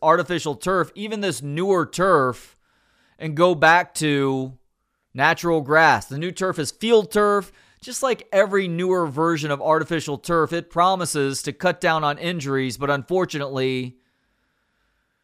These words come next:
the proof in the pudding that is injuries still happening on those surfaces shows that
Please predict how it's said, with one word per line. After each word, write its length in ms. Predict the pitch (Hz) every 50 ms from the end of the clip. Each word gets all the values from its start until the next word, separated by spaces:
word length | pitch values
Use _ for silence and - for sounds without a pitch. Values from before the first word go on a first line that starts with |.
| _ _ _ _ _ _
the 120 | - 156 147
proof 500 | - - 170 196 196 196 196 160 - -
in 200 | - 175 170 165
the 120 | 165 165
pudding 400 | - - - 190 185 180 175 165
that 160 | 156 156 156 165
is 360 | 165 165 160 160 147 139 - -
injuries 480 | 175 180 180 151 165 175 170 156 - -
still 220 | - 170 156 139
happening 460 | 143 156 170 175 170 170 165 160 156
on 180 | 151 151 151 151
those 200 | 147 143 131 -
surfaces 540 | - 180 180 175 156 165 135 139 147 135 -
shows 720 | - - 185 185 185 170 160 151 147 143 143 123 113 117
that 680 | 135 139 139 139 139 139 135 139 - - - - -